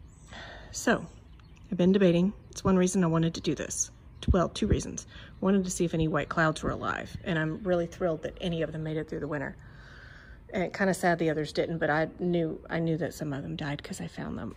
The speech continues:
Um, I was going to put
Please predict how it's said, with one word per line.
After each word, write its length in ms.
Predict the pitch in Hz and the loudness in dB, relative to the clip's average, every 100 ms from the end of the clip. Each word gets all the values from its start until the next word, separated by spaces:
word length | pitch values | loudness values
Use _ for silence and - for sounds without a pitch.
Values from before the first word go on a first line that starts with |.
| - | 0
Um, 540 | 180 180 180 180 170 - - - - - - - - - - - - - - - - - - - - - - - - - - - - - - - - - - - - | 2 4 4 2 0 -4 -12 -8 -8 -8 -16 -20 -20 -20 -20 -20 -20 -18 -20 -20 -20 -20 -20 -20 -20 -20 -20 -20 -20 -20 -20 -20 -20 -20 -20 -20 -20 -20 -20 -20 -2
I 100 | 190 | 4
was 180 | 170 170 | 4 4
going 340 | - 185 254 262 | 2 4 4 4
to 80 | 196 | 2
put 420 | - 147 143 - | 6 6 6 -4